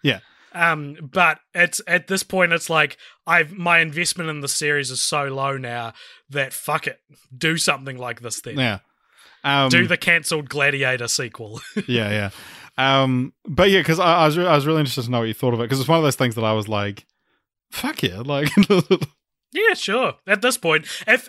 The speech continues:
Speaker 2: if, you know, ten years ago, I might not have been as keen on the idea, but now I'm like, "Oh my God, do something." <laughs>
Speaker 1: Yeah.
Speaker 2: They
Speaker 1: Um,
Speaker 2: do this, and it's just about undead pirates, and Davy Jones comes back, and it's
Speaker 1: Yeah.
Speaker 2: like, "No!"
Speaker 1: Yeah.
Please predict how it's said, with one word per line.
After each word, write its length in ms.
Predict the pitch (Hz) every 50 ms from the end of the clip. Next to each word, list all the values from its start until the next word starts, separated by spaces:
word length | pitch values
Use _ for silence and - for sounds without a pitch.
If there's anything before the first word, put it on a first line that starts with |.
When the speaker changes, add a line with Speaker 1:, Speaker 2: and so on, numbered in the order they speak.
| -
Speaker 2:
if, 260 | 226 240 233 233 - - _ - - - _ _ _ _ _ _ _ _ _ _ _ _ _ _ _ _ _ _ _ _ -
you 140 | 226 220
know, 180 | 214 175 165 165
ten 300 | 165 - 247 254 214 202
years 200 | 202 208 - 190
ago, 160 | 208 170 160
I 120 | 156 156 160
might 220 | 165 160 165 165
not 120 | 156 156 151
have 80 | 143
been 160 | 131 151 139 139
as 100 | 135 -
keen 240 | - 160 151 143
on 80 | 139 131
the 100 | 135 131
idea, 360 | 127 123 117 139 139 127 120
but 120 | 117 127 131
now 260 | 131 131 127 131 127
I'm 100 | 123 123
like, 240 | 127 120 117 117 -
"Oh 120 | 147 135 127
my 140 | 120 117 117
God, 320 | 120 120 117 110 110 - _ _ _ _ _ _ - 143
do 180 | 135 165 156 143
something." 520 | - - 170 147 120 - - 135 123 - - -
<laughs> 140 | - - -
Speaker 1:
Yeah. 260 | 123 117 107 98 90 - _ _ - - - - - - -
Speaker 2:
They 280 | - 127 135 139 202 196
Speaker 1:
Um, 60 | -
Speaker 2:
do 180 | 156 175 175 170
this, 240 | 175 196 208 - 196
and 120 | 170 175
it's 120 | 175 160 -
just 140 | 180 - 180
about 220 | 151 151 151 156
undead 380 | 135 143 147 139 139 139 135 -
pirates, 400 | - 131 123 131 139 156 147 -
and 80 | 131
Davy 240 | 120 127 127 123 123
Jones 320 | 113 123 117 113 117 -
comes 220 | - - 127 123 -
back, 300 | - 123 127 156 170 -
and 80 | 139
it's 100 | 135 123
Speaker 1:
Yeah. 200 | 120 117 107 104
Speaker 2:
like, 100 | 104 101
"No!" 680 | - 453 480 523 622 622 480 440 403 349 285 220 180 139 - - - - - - _ - -
Speaker 1:
Yeah. 420 | 123 127 123 113 110 107 101 98